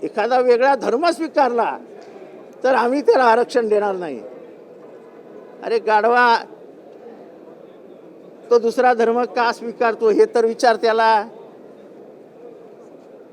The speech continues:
या समाजामध्ये त्याला वाटत असलेली अर-, असुरक्षितता तर दूर करा,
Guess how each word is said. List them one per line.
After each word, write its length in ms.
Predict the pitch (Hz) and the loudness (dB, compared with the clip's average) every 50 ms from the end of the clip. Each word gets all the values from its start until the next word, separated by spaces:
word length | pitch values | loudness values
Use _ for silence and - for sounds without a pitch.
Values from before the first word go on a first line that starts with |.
| - - - - - - - - - - - - - - | -20 -20 -20 -20 -20 -20 -20 -20 -20 -20 -20 -20 -8 -4
या 220 | 185 226 240 247 | -2 0 0 -2
समाजामध्ये 840 | 240 240 247 233 233 240 247 247 247 247 247 247 247 254 233 254 247 | -2 -2 -2 -2 0 0 0 0 0 0 0 0 0 0 2 2 2
त्याला 260 | - 247 247 247 254 | 2 2 4 4 4
वाटत 320 | 247 240 240 254 262 233 | 4 4 2 2 -2 -4
असलेली 360 | 247 226 220 240 240 254 247 240 | -6 -4 -4 -2 -2 0 2 2
अर-, 260 | 233 233 254 247 202 | 4 4 2 0 0
असुरक्षितता 800 | 214 254 269 - - 233 240 226 - - 240 220 262 240 269 262 | 0 0 0 0 0 0 0 -2 -4 -8 -10 -8 -6 -2 -2 -2
तर 160 | 247 214 269 | 0 0 0
दूर 280 | 254 220 196 247 240 226 | -2 -2 -2 -6 -6 -6
करा, 460 | 220 - 247 240 240 240 226 226 214 | -6 -6 -4 -2 0 0 0 0 -2